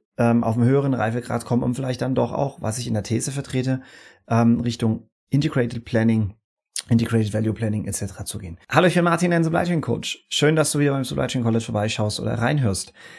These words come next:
Ähm, fangen wir doch direkt mit der These an, und ich werde ja eine kleine Videoserie starten. Ich habe das, äh, beim letzten Videopodcast schon gebracht, äh, Rethinking Supply Chain von Bram de Smet.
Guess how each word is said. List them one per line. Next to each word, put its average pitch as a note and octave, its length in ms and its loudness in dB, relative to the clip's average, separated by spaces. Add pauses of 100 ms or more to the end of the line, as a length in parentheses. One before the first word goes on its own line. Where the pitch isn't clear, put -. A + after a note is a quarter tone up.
(320)
Ähm, A#2+ 320 4
fangen D3+ 200 0
wir E3+ 60 -2
doch D#3+ 60 2
direkt D3 300 0
mit D3+ 80 2
der C3 100 2
These F#3+ 360 4
an, F3+ 160 2
und D#3 100 0
ich C3 140 -2
werde C3+ 200 2
ja B2+ 120 2
eine B2 100 2
kleine A#2 260 2
Videoserie D#3+ 580 0
starten. D3 580 0
Ich A#2+ 120 -2
habe C#3 140 -4
das, A2 220 -4
äh, - 120 -4
beim G2+ 160 2
letzten D3 460 0
Videopodcast C3+ 580 -2
schon B2+ 140 -2
gebracht, A#2+ 380 -4
äh, - 80 -2
Rethinking A#2+ 560 0
Supply D3 320 0
Chain D#3+ 200 -2
von C3+ 120 0
Bram G#2+ 200 -2
de G#2+ 80 0
Smet. F3+ 320 0